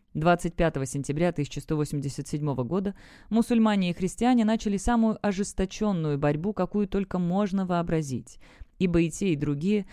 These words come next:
расценивали её как религиозный долг.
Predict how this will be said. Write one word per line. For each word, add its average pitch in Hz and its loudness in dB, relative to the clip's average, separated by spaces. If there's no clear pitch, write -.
расценивали 226 2
её 214 2
как 226 -2
религиозный 170 0
долг. - -10